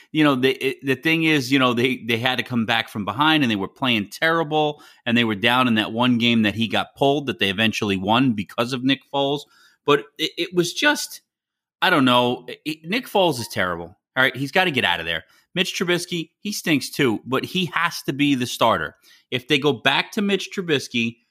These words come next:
they'll be okay. But Nick Foles, he's a garbage can out there. He's terrible. I keep telling you, he's streaky,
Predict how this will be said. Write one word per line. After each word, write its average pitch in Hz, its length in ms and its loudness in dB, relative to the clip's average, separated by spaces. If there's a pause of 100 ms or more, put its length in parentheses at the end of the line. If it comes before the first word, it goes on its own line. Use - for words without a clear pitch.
(180)
they'll 123 340 2
be 123 260 2
okay. 104 460 0
But 92 180 -8
Nick 190 240 -2
Foles, 110 480 -2
he's 185 200 -6
a 175 60 0
garbage 107 460 -2
can 90 220 -6
out 87 180 -6
there. 87 120 -6
He's 151 240 -6
terrible. 170 580 -4 (220)
I 131 80 0
keep 202 200 -2
telling 175 300 2
you, 101 80 2
he's 165 260 -2
streaky, 127 580 -2